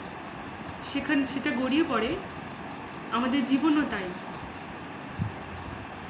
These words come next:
"ভজ হরিপদ নীতিরে", তাই হরিনাম করতে হবে। "শ্রবণ কীর্তন স্মরণ বন্দন, পাদ সেবন দাসরে।"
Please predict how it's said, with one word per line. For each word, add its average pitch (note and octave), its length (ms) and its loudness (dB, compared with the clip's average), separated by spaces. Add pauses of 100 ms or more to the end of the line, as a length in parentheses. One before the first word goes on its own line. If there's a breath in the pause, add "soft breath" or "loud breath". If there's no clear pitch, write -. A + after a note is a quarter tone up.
(140)
"ভজ B3 220 4
হরিপদ C4 680 4
নীতিরে", B3 540 4 (640)
তাই D4+ 160 6
হরিনাম B3+ 460 4 (800)
করতে A#3+ 300 -2
হবে। F#3 320 -4 (1400)
"শ্রবণ D4+ 500 8 (100)
কীর্তন C#4 720 4
স্মরণ D#4 760 6
বন্দন, A#3+ 680 4 (500 loud breath)
পাদ D#4 420 10
সেবন C#4 760 4
দাসরে।" A3+ 640 0